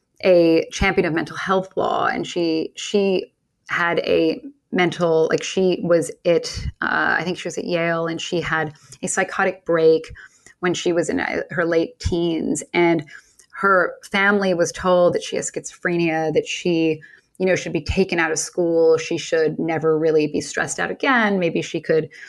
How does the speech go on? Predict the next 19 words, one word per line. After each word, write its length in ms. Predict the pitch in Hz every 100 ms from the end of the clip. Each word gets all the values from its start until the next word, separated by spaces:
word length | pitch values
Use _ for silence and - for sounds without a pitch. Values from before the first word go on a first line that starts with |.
| _ _ -
do 220 | - 190
some, 420 | 175 185 165 170 160
maybe 360 | 170 - 175 170
she 140 | 170
could 100 | 175
work 160 | 175 180
as 100 | 156
a 40 |
cashier 440 | - 170 - 202
somewhere, 480 | 190 - 180 170 165
but 100 | -
they 80 | 165
shouldn't 360 | - 190 180 151
stress 460 | - - 156 147
her 240 | - - -
out 320 | 160 156 156 160
in 100 | 156
any 300 | 160 160 156
way. 500 | 160 156 - 170